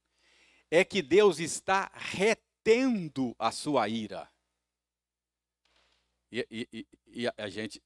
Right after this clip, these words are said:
a gente pode confundir isso. Isso é um risco. Confundir a paciência de Deus com indiferença. Deus está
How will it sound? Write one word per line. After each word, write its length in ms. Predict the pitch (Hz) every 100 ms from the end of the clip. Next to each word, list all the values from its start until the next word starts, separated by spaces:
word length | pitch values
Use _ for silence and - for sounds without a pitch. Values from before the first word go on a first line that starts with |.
| _
a 100 | 107
gente 240 | 98 117 151
pode 320 | - 113 147
confundir 560 | 175 180 202 185 220 151
isso. 440 | 104 - 80 - _ _
Isso 160 | - -
é 40 |
um 80 | 147
risco. 520 | 139 135 - - - _ _ _ _ _
Confundir 760 | 156 156 - 156 143 113 147 135
a 80 | 117
paciência 1080 | - 135 - - 127 139 220 233 - 160 - _ _ _ _ _ _ _ _ _
de 160 | 131
Deus 380 | 120 113 143 139
com 180 | - 147
indiferença. 1000 | 151 143 147 170 160 107 95 - 76 - _ _ _ _ _ _ _ _ _ _ _ _ _ _
Deus 300 | 117 151 165
está 320 | 143 - 143